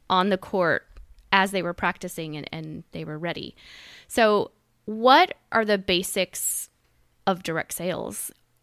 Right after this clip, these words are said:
and network marketing? So before you need to think about,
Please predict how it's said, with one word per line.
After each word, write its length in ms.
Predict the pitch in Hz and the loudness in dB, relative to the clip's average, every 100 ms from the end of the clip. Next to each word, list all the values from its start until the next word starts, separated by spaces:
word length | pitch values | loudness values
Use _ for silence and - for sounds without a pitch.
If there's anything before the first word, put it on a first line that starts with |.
| - - | -8 -4
and 220 | 180 165 | -4 -2
network 300 | 180 180 165 | -4 -4 -4
marketing? 580 | 160 - 180 104 143 - - - - - - _ _ _ _ - | -4 -4 -8 -8 -10 -12 -18 -20 -20 -20 -20 _ _ _ _ -10
So 360 | - 226 202 | 2 4 4
before 1080 | - 202 220 233 - - 262 262 269 269 269 - - _ _ _ _ | 0 -10 -2 -2 -2 0 2 4 4 2 0 -4 -16 _ _ _ _
you 580 | 226 247 247 240 226 190 | -4 -2 -2 -2 -4 -4
need 240 | 226 233 | -2 -2
to 100 | 233 | -2
think 760 | 220 - - 208 190 - - - - | -4 -6 -4 -2 -2 -8 -16 -14 -10
about, 800 | 196 196 185 180 175 - - | -4 2 4 4 2 -2 -8